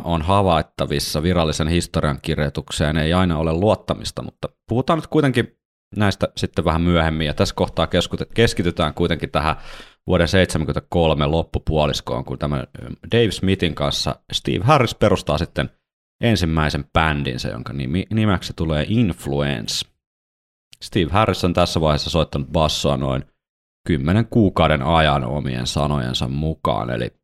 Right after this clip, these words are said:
puhut-, tämä tarkoittaa siis aikajanalla sitä, että hän olisi aloittanut basson soiton alkuvuodesta seitsemänkymmentäkolme. Loppuvuodesta sitten ensimmäinen bändi kasassa. Laulajana toimi Steven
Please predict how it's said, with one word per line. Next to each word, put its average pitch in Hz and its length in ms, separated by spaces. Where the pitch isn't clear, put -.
puhut-, 76 300
tämä 73 220
tarkoittaa 85 600
siis 76 160
aikajanalla 73 640
sitä, 71 420
että - 220
hän 64 160
olisi 57 360
aloittanut 76 500
basson 76 360
soiton 69 440
alkuvuodesta 92 680
seitsemänkymmentäkolme. 67 1400
Loppuvuodesta 87 600
sitten 71 320
ensimmäinen 60 460
bändi 71 340
kasassa. - 480
Laulajana 95 420
toimi 92 460
Steven 85 580